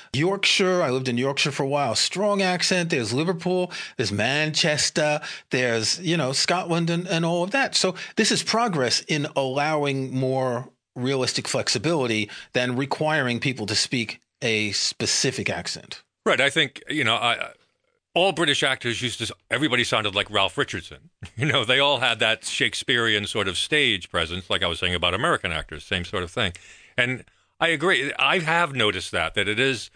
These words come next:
Speaker 2: a much more realistic, especially with British television, much more realistic, "This is where we're from. Uh, this is important."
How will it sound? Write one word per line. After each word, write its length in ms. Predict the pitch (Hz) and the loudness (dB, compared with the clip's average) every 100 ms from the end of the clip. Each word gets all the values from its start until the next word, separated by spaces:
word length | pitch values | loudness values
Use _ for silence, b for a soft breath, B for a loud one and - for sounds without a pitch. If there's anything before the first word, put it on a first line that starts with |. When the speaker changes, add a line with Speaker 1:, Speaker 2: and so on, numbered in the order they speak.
| b b - | b b -4
Speaker 2:
a 100 | 110 | 0
much 300 | 120 151 - | 2 0 -2
more 180 | 120 104 | -2 -2
realistic, 880 | 98 120 113 117 123 - 104 - _ _ | 0 2 2 0 -2 -2 -4 -4 _ _
especially 380 | - - 180 110 | -8 -2 -2 -2
with 100 | 92 | -4
British 280 | 92 90 82 | -2 -2 -2
television, 480 | 80 80 85 82 87 B B | -6 -8 -12 -14 -16 B B
much 200 | 160 170 | 0 2
more 140 | 151 135 | 2 2
realistic, 500 | 139 127 127 120 139 | 2 2 0 -2 -2
"This 200 | 156 131 | -2 -2
is 100 | 104 | 0
where 260 | 120 117 | 4 4
we're 220 | 104 98 | 2 -2
from. 540 | 90 - 113 90 78 87 _ _ _ _ - | -4 0 0 0 -6 -18 _ _ _ _ -2
Uh, 300 | 101 92 87 | 2 2 0
this 220 | 104 135 | -2 -2
is 140 | 123 104 | -2 -4
important." 640 | 101 104 107 80 78 - | -4 -2 -2 -2 -20 -20